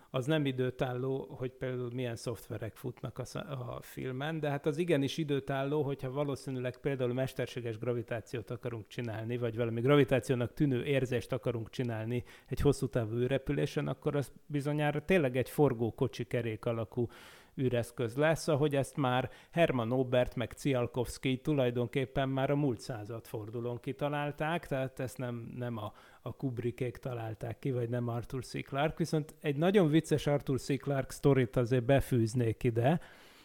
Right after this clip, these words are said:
amit egyébként nemrég elmondtam a Space Junkiesoknak is, de szerintem szenzációs, hogy azt bizonyára tudjátok, hogy, hogy az Arthur C. Clarke volt az,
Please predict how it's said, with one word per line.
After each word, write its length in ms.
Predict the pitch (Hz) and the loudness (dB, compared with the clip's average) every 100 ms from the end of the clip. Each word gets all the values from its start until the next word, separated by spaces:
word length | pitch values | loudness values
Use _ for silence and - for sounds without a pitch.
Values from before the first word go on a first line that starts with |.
| - - | -10 -2
amit 280 | 123 127 139 | 0 2 2
egyébként 480 | 135 135 - 135 | 2 2 0 -2
nemrég 400 | 127 175 139 131 | 2 2 2 2
elmondtam 480 | 143 143 127 120 131 | 2 2 0 0 0
a 60 | 127 | 0
Space 460 | - 143 135 120 | 0 0 0 0
Junkiesoknak 720 | 127 120 131 - 127 131 123 | -4 -4 -8 -8 -8 -10 -8
is, 160 | 143 135 | -6 -4
de 80 | 135 | -4
szerintem 460 | - 143 143 147 | -2 -2 0 -2
szenzációs, 680 | 139 175 180 131 - 139 143 | 0 2 4 2 2 0 0
hogy 140 | 147 - - - | -2 -4 -12 -10
azt 200 | 143 113 | -8 2
bizonyára 560 | 139 202 190 147 143 - | 6 8 6 6 4 2
tudjátok, 680 | 160 156 139 127 - 139 - | 0 2 2 2 0 -2 0
hogy, 300 | 135 131 - - | 0 0 -4 -12
hogy 340 | 131 131 131 | -2 0 4
az 220 | 127 120 | 4 4
Arthur 340 | 151 151 165 143 | 4 4 4 0
C. 200 | 147 - | 0 0
Clarke 280 | 135 131 - | 0 0 0
volt 240 | 123 - | -2 0
az, 360 | 120 147 156 | 0 -2 -4